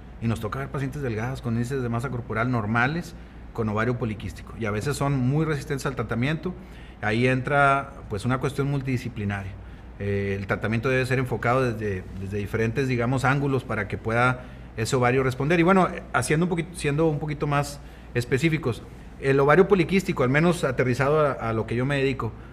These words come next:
el ovario poliquístico se caracteriza, entre otros signos y síntomas, porque son muchos,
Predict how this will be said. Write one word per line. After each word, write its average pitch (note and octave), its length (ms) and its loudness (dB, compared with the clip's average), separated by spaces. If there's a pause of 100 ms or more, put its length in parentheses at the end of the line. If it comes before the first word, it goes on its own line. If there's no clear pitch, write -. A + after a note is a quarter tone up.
(220)
el B2+ 120 0
ovario C#3 240 6
poliquístico D#3 540 0
se D#3 100 -2
caracteriza, C3 520 2
entre C3+ 200 2
otros D#3 320 2
signos E3+ 260 2
y C#3 60 -4
síntomas, C#3+ 420 -2
porque G2 220 -10
son A#2+ 140 0
muchos, B2 360 -2